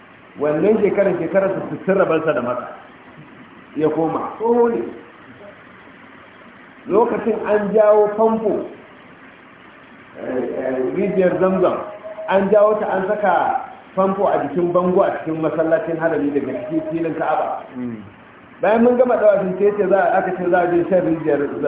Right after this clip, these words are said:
Speaker 1: za a je shan Zamzam. Sai aka ce, "Ai ba sai an je ba ma ga abin nan."
Speaker 2: <laughs>
Speaker 1: In kuma an tashi shiga, lokacin ana shiga ta ciki, za a shiga, za ka je ka tara, amma shi ma ba za ka ga rijiyar ba.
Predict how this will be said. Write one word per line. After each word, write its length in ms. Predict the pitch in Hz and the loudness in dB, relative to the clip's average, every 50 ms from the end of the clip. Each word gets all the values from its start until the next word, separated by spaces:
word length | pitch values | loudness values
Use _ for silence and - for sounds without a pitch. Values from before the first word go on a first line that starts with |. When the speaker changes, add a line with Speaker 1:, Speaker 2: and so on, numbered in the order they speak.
| - - 147 | -4 -2 0
Speaker 1:
za 80 | 175 156 | 0 0
a 100 | 160 151 151 | 0 0 -2
je 120 | 151 156 160 | -4 -4 -4
shan 180 | 160 147 127 | -4 -4 -2
Zamzam. 340 | 135 131 131 131 123 107 101 - - - - - - - - - - - - - - | -2 -2 -2 -4 -4 -6 -8 -12 -14 -18 -20 -20 -20 -20 -20 -20 -20 -20 -20 -8 -2
Sai 100 | 160 175 | -2 0
aka 140 | 175 180 170 170 | 0 0 -2 -2
ce, 80 | - | 0
"Ai 120 | 160 185 190 | 0 2 2
ba 160 | 185 160 - | 2 0 0
sai 140 | 170 160 160 | 0 -2 -2
an 80 | 160 160 | -2 -2
je 60 | 160 | -2
ba 120 | 156 160 | -2 0
ma 160 | 160 165 165 | 0 2 2
ga 460 | 165 160 151 135 131 120 113 113 - - | 2 4 2 4 4 2 0 0 -2 -2
abin 260 | - 123 139 147 151 147 | -2 -2 -2 -4 -4 -4
nan." 140 | 127 101 113 - - - - | -6 -8 -8 -12 -14 -12 -10
Speaker 2:
<laughs> 160 | 151 123 113 - - - | -10 -10 -10 -12 -8 -4
Speaker 1:
In 120 | 185 196 | -2 -2
kuma 200 | 190 196 196 202 208 | -2 0 0 0 0
an 80 | 202 | 2
tashi 300 | 208 214 220 208 180 196 - - | 2 2 2 2 0 -4 -6 -6
shiga, 200 | 160 160 180 185 185 | -2 0 0 2 4
lokacin 380 | 214 - - - - 202 180 180 | 2 2 2 -2 -4 -6 -6 -4
ana 160 | 196 208 185 - | -2 -2 -2 -2
shiga 200 | - 143 160 170 | -2 -2 -2 -2
ta 100 | 170 175 175 170 | 0 -2 -4 -6
ciki, 240 | 170 - 175 175 170 - - - - - - - - - 120 | -8 -8 -8 -8 -8 -8 -12 -16 -20 -20 -20 -20 -20 -6 -2
za 160 | 143 190 202 202 | 0 0 2 0
a 80 | 196 180 - | 0 -2 -2
shiga, 260 | 156 143 160 180 170 160 - - - - - - - - - - - - - 120 | -4 -2 -2 0 0 0 -2 -6 -8 -12 -16 -20 -20 -20 -20 -20 -20 -20 -10 -2
za 120 | - 180 185 185 | 0 0 0 0
ka 60 | 185 | 0
je 100 | 175 190 185 | -2 -2 -2
ka 100 | 175 170 | -2 -2
tara, 240 | 175 185 180 190 175 | 0 0 2 2 0
amma 220 | 165 170 185 190 185 | 0 -2 -2 -2 -2
shi 80 | 214 208 | 0 0
ma 140 | 214 214 | 0 2
ba 80 | 208 196 | 4 4
za 120 | 196 190 185 | 4 4 2
ka 60 | 180 | 0
ga 120 | 165 156 170 | -2 -2 0
rijiyar 400 | 175 180 175 151 160 156 147 - - | 0 0 -2 -2 -2 -2 -2 -4 -6
ba. 100 | - | -8